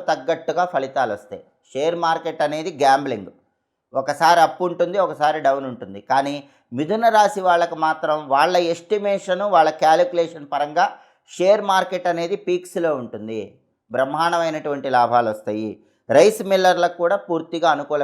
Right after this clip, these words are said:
ఫలితాలు కనిపిస్తున్నాయి. అంటే మొత్తం మీద పరిశీలిస్తే రెండు వేల ఇరవై నాలుగో సంవత్సరంలో మిథున రాశి వాళ్ళు ఏ వ్యాపారంలో ఉన్నా సరే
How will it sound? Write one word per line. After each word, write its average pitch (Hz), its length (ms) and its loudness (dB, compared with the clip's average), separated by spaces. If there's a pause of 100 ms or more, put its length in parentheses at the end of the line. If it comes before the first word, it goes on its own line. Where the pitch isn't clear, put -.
ఫలితాలు 123 460 -4
కనిపిస్తున్నాయి. 104 540 -12 (100)
అంటే 127 180 -4 (400)
మొత్తం - 360 0
మీద 202 140 -2 (140)
పరిశీలిస్తే 160 600 -6
రెండు 151 240 -4
వేల 214 220 -4
ఇరవై 175 320 -2 (120)
నాలుగో 185 300 0 (120)
సంవత్సరంలో 135 580 -8 (480)
మిథున 160 360 -2
రాశి 208 240 0
వాళ్ళు 196 240 0 (180)
ఏ 180 40 -4 (120)
వ్యాపారంలో 175 840 2
ఉన్నా 160 240 -6
సరే 165 160 -4